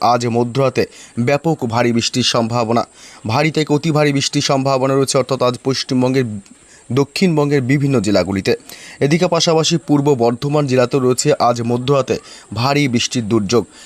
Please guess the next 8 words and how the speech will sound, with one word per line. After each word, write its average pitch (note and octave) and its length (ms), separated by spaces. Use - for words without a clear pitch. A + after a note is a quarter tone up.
এর D#3 160
ফলে F3 300
আগামী D3 460
কয়েকদিনে C3+ 640
ফের D3+ 160
একবার C3+ 400
ভাসতে B2+ 420
পারে C#3+ 280